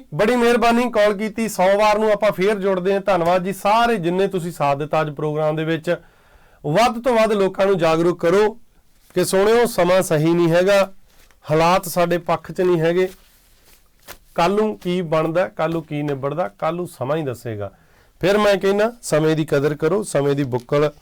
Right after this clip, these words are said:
ਦੇ ਵਿੱਚ ਕੀ ਲੁਕਿਆ ਆਪਾਂ ਨੂੰ ਨਹੀਂ ਪਤਾ, ਪਰ ਜਿਹਨੂੰ ਪਤਾ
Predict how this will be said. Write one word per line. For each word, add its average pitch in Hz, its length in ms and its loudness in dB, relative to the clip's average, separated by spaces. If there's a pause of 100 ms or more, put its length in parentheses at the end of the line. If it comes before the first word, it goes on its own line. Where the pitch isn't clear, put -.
(220)
ਦੇ 135 80 2
ਵਿੱਚ 143 220 0
ਕੀ 147 240 -4
ਲੁਕਿਆ 156 280 0
ਆਪਾਂ 160 260 0
ਨੂੰ 156 160 0
ਨਹੀਂ 180 180 2
ਪਤਾ, 165 380 0 (360)
ਪਰ 180 260 2 (380)
ਜਿਹਨੂੰ 202 340 0
ਪਤਾ 196 440 2